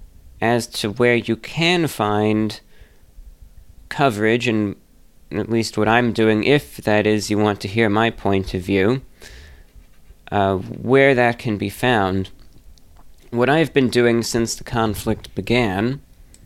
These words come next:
uh, which again was Thursday the twenty-fourth of February, that's when Russia began the invasion. As you know, I do the radio show, which, uh, goes out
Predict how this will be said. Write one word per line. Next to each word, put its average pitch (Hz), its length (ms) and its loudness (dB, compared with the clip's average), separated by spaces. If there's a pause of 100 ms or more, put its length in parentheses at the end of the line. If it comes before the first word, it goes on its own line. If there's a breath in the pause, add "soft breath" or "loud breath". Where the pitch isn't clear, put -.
(920 soft breath)
uh, 104 240 0
which 101 320 -2
again 113 300 0
was 104 240 -2
Thursday 120 500 2
the 101 140 -2
twenty-fourth 107 920 0
of 98 320 -4 (140)
February, 107 640 0
that's 104 280 -2
when 101 120 0
Russia 101 440 0
began 117 500 0
the 107 300 -2
invasion. 110 720 -2 (2000 soft breath)
As 139 380 2
you 139 80 4
know, 120 300 4
I 113 100 6
do 110 300 2
the 110 240 2
radio 110 500 4
show, 101 540 0 (340)
which, 101 380 -2
uh, 101 160 2
goes 117 320 0
out 110 280 2